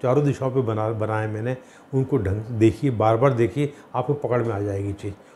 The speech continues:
और हो सकता है आप खुद ही उसको सुधार सकें, ठीक है। संभव है यही दोष होंगे कोई, उन दोषों को दूर कर लीजिए,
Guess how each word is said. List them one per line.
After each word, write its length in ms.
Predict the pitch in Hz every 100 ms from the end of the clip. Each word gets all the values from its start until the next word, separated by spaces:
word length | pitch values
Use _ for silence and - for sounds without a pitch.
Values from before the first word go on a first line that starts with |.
| -
और 120 | 127
हो 60 | 110
सकता 260 | 123 - 156
है 60 |
आप 100 | -
खुद 120 | 156 185
ही 60 |
उसको 180 | 180 185
सुधार 280 | 123 104 104
सकें, 320 | - 98 98 - - - - - - - - - - -
ठीक 40 | 151
है। 140 | 147 - -
संभव 400 | 123 127 127 117
है 80 |
यही 120 | 165 170
दोष 280 | 160 -
होंगे 200 | 139 131
कोई, 240 | 120 110 - - -
उन 140 | 170
दोषों 260 | 135 - 131
को 60 |
दूर 160 | 113 120
कर 120 | 156
लीजिए, 360 | 156 175 175